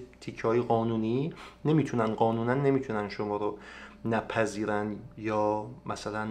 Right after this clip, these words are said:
به خاطر رنگتون، نوع زبانتون یا چیزای دیگه قانوناً بخوان رد کنن. سیستماتیک می‌تونن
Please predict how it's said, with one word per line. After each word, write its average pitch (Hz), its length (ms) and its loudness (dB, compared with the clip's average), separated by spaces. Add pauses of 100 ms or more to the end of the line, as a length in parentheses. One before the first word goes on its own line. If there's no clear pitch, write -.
(140)
به 107 80 0
خاطر 113 340 0
رنگتون، 113 800 2
نوع 110 240 2
زبانتون 107 800 2
یا 107 100 0
چیزای 110 400 0
دیگه 101 460 0 (280)
قانوناً 113 480 2
بخوان 107 460 -2
رد 107 200 0
کنن. 113 480 0 (240)
سیستماتیک 135 600 2
می‌تونن 131 480 2